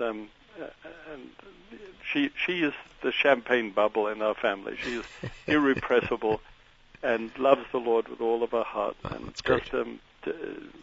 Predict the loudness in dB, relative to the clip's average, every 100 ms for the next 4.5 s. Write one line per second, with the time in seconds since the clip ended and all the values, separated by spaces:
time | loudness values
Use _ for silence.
0 | -8 -4 -4 -6 -6 -2 -2 -2 -16 -20
1 | -20 -20 -20 -20 -20 -20 -20 -20 _ -20
2 | -20 _ -20 -18 -6 -4 -2 0 0 -2
3 | -4 0 2 2 0 -10 -6 -6 -6 -10
4 | -8 2 4 6 2